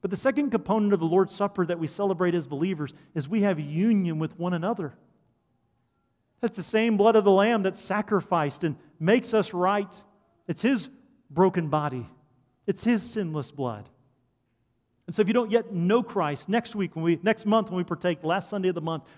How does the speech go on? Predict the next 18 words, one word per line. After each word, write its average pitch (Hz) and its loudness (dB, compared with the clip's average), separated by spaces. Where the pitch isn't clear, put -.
we 202 2
invite 190 -2
you, 165 -6
come 262 0
to 254 -2
Christ, 185 0
give 240 2
your 226 2
life 214 0
to 185 -10
Christ, - -6
and 143 -6
be 175 4
nourished 165 0
like 160 -4
we 160 0
are 131 0
in 143 -6